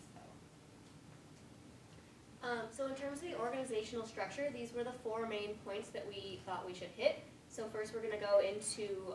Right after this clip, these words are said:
Speaker 2: our flow chart of the three levels of leadership that we have. Um, so we have two as our faculty advisor, kinda just gets to be up at the top as, um,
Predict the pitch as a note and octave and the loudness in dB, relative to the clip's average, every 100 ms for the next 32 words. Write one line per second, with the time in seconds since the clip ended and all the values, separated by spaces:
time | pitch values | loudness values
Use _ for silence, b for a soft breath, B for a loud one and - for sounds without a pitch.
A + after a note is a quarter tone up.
0 | - F3+ F3+ F3+ F3+ - G3 F#3+ G3+ F#3 | -2 0 0 0 -2 2 2 2 0 0
1 | F#3 E3+ F#3+ F#3+ F#3+ F3+ F3+ F#3+ F#3 F3+ | 0 -6 -8 -4 -4 -4 -4 -4 -4 -4
2 | F#3 F#3 F3+ F3 G3+ F3+ G3+ A3+ - - | -4 -4 -4 -4 -4 0 0 -2 -8 -14
3 | - - - - A3+ G3+ F#3+ - A#3 G#3+ | -16 -16 -12 2 6 6 4 4 6 6
4 | B3+ - - B3+ C4 C4 A3+ A3 G#3 G#3 | 4 4 4 6 6 6 6 2 0 0
5 | A#3+ G#3 F#3+ F#3 F#3+ F#3+ F#3+ - - F#3+ | 2 2 4 2 2 2 2 0 -2 -2
6 | F#3+ - G3+ - G3 F#3 - F#3+ F#3+ F#3 | 2 0 2 -2 0 0 -2 -6 -6 0
7 | F3+ F#3 F#3 F3+ - | 0 0 -2 2 2